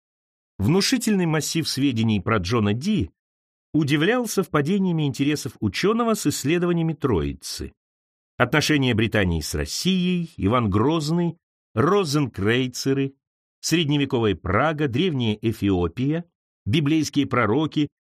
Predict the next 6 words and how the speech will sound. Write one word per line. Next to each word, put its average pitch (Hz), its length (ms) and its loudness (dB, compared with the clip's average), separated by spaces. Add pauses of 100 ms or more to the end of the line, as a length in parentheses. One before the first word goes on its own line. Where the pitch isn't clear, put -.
шифрованные 165 640 2
тексты, 143 500 -2
сокровища 135 580 -2
библиотек 117 640 0
и 143 100 2
алхимия, 151 920 -2